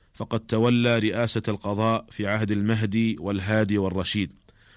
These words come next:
وكان لا يولي القضاء إلا من كان حنفيا.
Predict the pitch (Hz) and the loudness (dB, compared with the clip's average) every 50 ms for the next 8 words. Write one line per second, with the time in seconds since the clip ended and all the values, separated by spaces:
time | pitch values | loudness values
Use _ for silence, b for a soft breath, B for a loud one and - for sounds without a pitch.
0 | b b b b - 90 - 110 113 117 117 117 117 113 113 107 - - 104 110 | b b b b -8 -4 0 2 2 4 4 4 4 2 0 -2 -4 -2 0 2
1 | 110 107 104 104 110 113 113 113 110 104 - - 101 98 101 107 107 98 104 104 | 2 4 4 4 4 4 4 4 2 2 0 -2 -2 0 0 0 0 0 0 0
2 | 107 113 113 110 110 107 101 98 98 95 87 - 107 107 107 104 101 90 - 98 | 0 0 0 2 2 2 2 0 -2 -4 -4 -2 0 0 0 0 -2 -2 -4 -4
3 | 95 92 87 - - 104 101 98 92 85 76 | -4 -4 -4 -2 -2 -2 0 0 -2 -2 -6